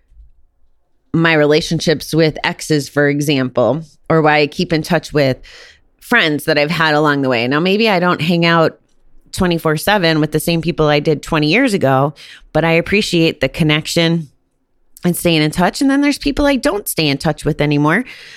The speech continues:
'cause they're not good for my values or who I am today. It's not, it's not a good way to take care of myself by having some people in my lives. And it just is.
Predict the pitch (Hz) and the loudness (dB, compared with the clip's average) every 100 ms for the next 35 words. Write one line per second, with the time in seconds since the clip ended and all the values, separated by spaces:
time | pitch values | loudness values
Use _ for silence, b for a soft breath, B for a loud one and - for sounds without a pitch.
0 | B - 214 220 226 214 - 190 160 - | B -4 -2 0 0 0 0 -2 -2 -2
1 | 175 151 - _ _ - 170 165 160 147 | -2 -2 -6 _ _ -8 -2 0 2 2
2 | 156 156 165 160 170 151 143 147 B B | 2 2 2 2 0 0 0 -2 B B
3 | B - 202 175 160 160 160 - 156 190 | B -4 0 2 2 0 -2 -4 -2 0
4 | 196 165 - - - - - 156 - 170 | 2 0 -4 -8 -12 -8 -4 -4 -2 0
5 | 165 160 156 - - - - _ _ _ | 2 2 0 -4 -14 -14 -20 _ _ _
6 | - 180 - - 170 160 160 - - 165 | -6 -6 -4 -8 0 2 2 0 -4 -2
7 | 151 165 151 143 143 165 - 156 139 127 | 0 2 2 2 0 -4 -2 0 0 0
8 | 120 - 92 - 120 135 120 117 139 127 | -4 -2 -4 -2 -4 -2 -2 -4 -4 -6
9 | 127 - - 104 98 80 64 64 - - | -6 -8 -4 -4 -4 -4 -4 -4 -6 -10
10 | B B B B - 202 202 208 214 - | B B B B -2 -2 0 -2 -4 -6
11 | - 247 269 - - - | -4 -2 -2 -4 -12 -16